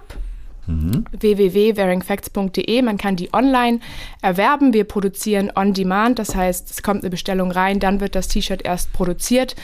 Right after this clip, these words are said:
Speaker 2: damit wir, ähm, sozusagen auch wirklich nur das bedrucken, was am Ende tatsächlich auch benötigt wird. Und deswegen dauert dann, ab der Bestellung kriegt man das T-Shirt ungefähr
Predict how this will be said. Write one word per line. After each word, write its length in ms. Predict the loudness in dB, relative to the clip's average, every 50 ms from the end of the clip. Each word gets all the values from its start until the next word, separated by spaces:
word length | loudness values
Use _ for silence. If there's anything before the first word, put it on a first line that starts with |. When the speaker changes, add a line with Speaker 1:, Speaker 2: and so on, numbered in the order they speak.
| -16 -16 -16 -18 -8 -2
Speaker 2:
damit 360 | 0 2 2 2 2 -2 -4
wir, 440 | 0 2 2 2 4 2 2 0 -2 -2
ähm, 260 | -4 -2 -2 -2 -4 -6
sozusagen 320 | -6 -6 -4 -4 -2 -4
auch 160 | -6 -4 -6
wirklich 200 | -6 -6 -6 -6
nur 160 | -4 -4 -2
das 460 | -2 -2 -2 -2 -2 -4 -8 -8 -10 -12 -16 -18 -18 -18 -18 -4
bedrucken, 480 | -4 -2 0 2 2 2 2 2 0 0
was 180 | 0 -2 -2
am 140 | -4 -6 -4
Ende 220 | -4 -4 -4 -4
tatsächlich 580 | -4 -4 -6 -4 -4 -6 -6 -6 -8 -10 -8 -8
auch 140 | -8 -10 -8
benötigt 560 | -4 0 2 2 2 2 0 -4 -4 -2 -2
wird. 260 | 0 0 -2 -4 -12 -16 -18 -20 -20 -20 -20 -20 -20 -20 -20 -20 -20 -20 -18 -18 -18 -16 -16 -16 -16 -10 -2
Und 380 | 2 2 4 4 4 2 2 2
deswegen 500 | 0 -2 -4 -4 -4 -2 0 0 0 2
dauert 320 | 2 2 4 4 2 2 0
dann, 300 | 0 0 0 0 -2 -4 -6
ab 200 | -6 -6 -4 -2
der 100 | -2 -2
Bestellung 400 | -2 -2 -2 0 0 2 0 0
kriegt 200 | -2 -6 -8 -6
man 100 | -6 -6
das 140 | -6 -6 -6
T-Shirt 260 | -8 -6 -6 -6 -6
ungefähr 560 | -6 -6 -6 -6 -6 -6 -6 -4 -4 -4 -6